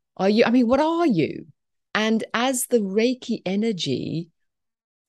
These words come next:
pay attention, as the Reiki energy comes in, it harmonizes, it starts to, to open certain things in you.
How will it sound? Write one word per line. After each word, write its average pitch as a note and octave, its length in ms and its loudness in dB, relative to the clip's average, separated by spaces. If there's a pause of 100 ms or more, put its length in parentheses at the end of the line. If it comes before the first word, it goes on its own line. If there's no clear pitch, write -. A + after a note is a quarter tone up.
(200)
pay C4 260 0
attention, A#3+ 760 0
as B2+ 100 -4
the E3 120 0
Reiki A3 340 0
energy G3+ 260 0
comes F#3 420 -6
in, G#3+ 340 0
it E3+ 100 -4
harmonizes, G3 1000 0
it - 120 0
starts - 400 -4
to, D3+ 180 -4 (560)
to - 160 -4
open G#3 340 4
certain E3+ 380 -2
things G#3+ 460 2
in C#3+ 180 0
you. B2 480 -2